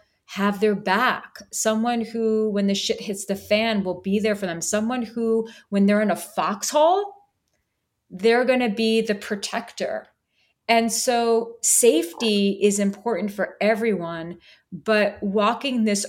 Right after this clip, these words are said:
earth as a woman is very different. It's like, you know, we, if we walk in a, on an empty street, we're gonna be very aware of the fact that we are alone on an empty street. The majority of men don't have,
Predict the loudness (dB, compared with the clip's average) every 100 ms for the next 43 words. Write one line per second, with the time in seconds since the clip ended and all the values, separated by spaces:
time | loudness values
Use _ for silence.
0 | 2 4 6 4 0 0 0 0 0 -2
1 | -2 -2 -4 -4 -6 -4 0 2 2 0
2 | -2 0 0 -2 -4 -2 -2 -2 -10 _
3 | _ _ _ _ _ -8 -6 -2 -2 -2
4 | -4 -6 -4 -2 -2 0 0 0 -2 -2
5 | 0 -2 -6 -6 -4 -4 -4 -2 -2 -2
6 | -2 -2 -2 0 0 -2 -2 -4 -4 -10
7 | _ _ _ _ _ _ 2 4 4 2
8 | 2 2 6 6 6 4 4 2 2 2
9 | 0 -4 0 0 0 -2 -6 -2 0 2
10 | 2 2 2 4 4 0 -2 -4 -6 -6
11 | -6 -6 -4 -2 -4 -10 _ _ _ _
12 | _ _ _ 2 2 4 4 6 6 6
13 | 4 4 4 4 4 2 4 2 2 -2
14 | -4 -2 -4 -8